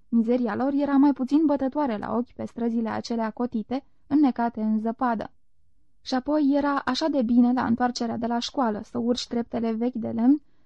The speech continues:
care scârțiau sub pași, să străbați antreul întunecos al cărui pereți din bârne erau acoperiți cu o blană groasă de promoroacă și să împingi ușa grea care ceda cu un icnet scurt foarte viu. Iar acolo, în încăpere, puteai să stai o clipă fără să aprinzi lampa,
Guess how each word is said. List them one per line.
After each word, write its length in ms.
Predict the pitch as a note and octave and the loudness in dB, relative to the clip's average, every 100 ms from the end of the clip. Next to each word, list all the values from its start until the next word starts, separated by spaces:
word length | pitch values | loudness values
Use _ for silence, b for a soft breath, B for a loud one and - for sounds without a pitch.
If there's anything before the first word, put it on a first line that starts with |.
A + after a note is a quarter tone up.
| - | -8
care 280 | C#4+ C#4+ | -2 0
scârțiau 520 | C4+ - D#4 - B3+ A3+ | 0 -2 -6 -2 -2 -2
sub 240 | - B3+ | -4 -4
pași, 360 | - G#3+ - - _ _ - | -2 -4 -6 -12 _ _ -4
să 80 | |
străbați 460 | A#3+ - A3 A#3+ C4+ | -4 -2 -2 0 0
antreul 400 | A#3 A#3+ C4 C4 | 0 2 2 4
întunecos 580 | B3 A#3+ A#3 A3+ B3+ C#4 | 2 2 0 0 -2 0
al 120 | C#4+ | -2
cărui 300 | C#4 C#4 C#4 | 0 0 0
pereți 380 | B3+ A#3+ B3+ A3+ | 0 0 -2 -2
din 220 | A3 A3 | 0 2
bârne 400 | B3 C#4+ C#4+ C#4 | 4 6 8 8
erau 300 | C4 C#4 E4+ | 4 0 2
acoperiți 560 | F4 - C#4 B3+ C4+ - | 2 0 0 0 0 -4
cu 200 | - B3 | -4 -2
o 120 | - B3 | 0 0
blană 300 | B3 C4+ A3+ | 4 4 4
groasă 400 | A#3 A#3+ - B3 | 0 -2 -2 -4
de 120 | A#3 | -4
promoroacă 760 | - A3 A3 B3 A#3+ - - _ _ - | -2 0 0 0 -2 -4 -12 _ _ -20
și 160 | - C4 | -6 -2
să 220 | - C4 | 2 2
împingi 540 | B3+ C4 C4+ D4+ C#4 B3 | 6 4 6 6 6 4
ușa 300 | C4 B3+ G3+ | -2 -4 -6
grea 240 | A3 A#3 | -4 -2
care 280 | C4+ C#4 C4+ | -2 -2 0
ceda 420 | C4 C#4 A3+ A3+ | 0 0 0 -2
cu 120 | C4 A3+ | -2 -2
un 140 | A3 | 0
icnet 380 | A#3 A#3 A#3 A3+ | 0 0 0 -2
scurt 320 | - - A#3+ | -6 -6 -6
foarte 400 | - - G#3+ A#3 | -6 -6 -4 -2
viu. 280 | B3 B3 G#3 - - - _ _ _ - | 0 0 -2 -8 -20 -20 _ _ _ -12
Iar 180 | - E4 | -4 0
acolo, 300 | E4+ C#4 D#4 | 0 2 2
în 120 | E4+ | 4
încăpere, 460 | D#4+ C#4+ C4 D#4 D#4 | 4 4 2 0 0
puteai 260 | C#4+ D#4 E4 | -2 -4 -4
să 80 | C#4+ | -4
stai 200 | - D4+ | -2 -2
o 60 | |
clipă 380 | C#4 D4 C#4+ C#4 - | -2 -4 -4 -4 -4
fără 220 | A#3 A#3 | -6 -6
să 80 | A3 | -8
aprinzi 440 | G#3 A#3 A#3 A3 | -6 0 2 2
lampa, 440 | A#3 A#3 G#3+ B3 | 0 0 0 -2